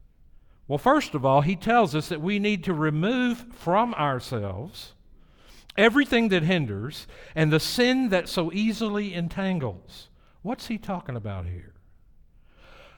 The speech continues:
I almost referred to it already, but one of the great things about gym clothes, if you're going to the gym <laughs> and you're gonna work out, you don't wear suits,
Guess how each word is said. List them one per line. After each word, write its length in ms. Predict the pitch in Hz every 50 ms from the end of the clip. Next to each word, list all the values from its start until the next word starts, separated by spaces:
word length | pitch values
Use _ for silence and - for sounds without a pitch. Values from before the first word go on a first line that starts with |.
| - - - -
I 120 | 160 165 165
almost 500 | 180 208 240 247 240 220 208 - - 185
referred 400 | 180 165 - 220 240 247 190 -
to 120 | 160 147
it 60 | 135 131
already, 440 | 135 131 127 127 127 131 143 180
but 200 | 185 170 180 170
one 300 | 170 160 190 220 226 226
of 120 | 220 190 160
the 60 | 175
great 360 | 147 156 180 208 262 269 -
things 400 | - 226 214 208 208 214 196 -
about 320 | 175 151 170 165 156 151 127
gym 320 | 117 160 202 226 233 196
clothes, 800 | - 127 110 101 90 78 - - 135 208 233 - - - - - - - - _ - _ _ _ _ - _ _ -
if 140 | 123 - -
you're 80 | 123
going 280 | 113 120 117 123 135 143
to 120 | 135 156
the 100 | 151 156
gym 420 | 151 127 127 120 101 90 92 117 135 - - - - - - - _ _ _ - - - -
<laughs> 100 | - 226 - - - - - - - - - - _ - - - _ _ - - - - - - - - - - - - - - _ _ _ - _
and 140 | 139 131 127
you're 60 | 123
gonna 180 | 143 143 156
work 260 | 160 165 170 170 - 165
out, 380 | 143 120 104 107 120 - - - - - _ _
you 140 | _ 131 135
don't 180 | 135 143 147 156
wear 200 | 147 143 143 139
suits, 720 | - - - 202 196 156 120 - - - - - -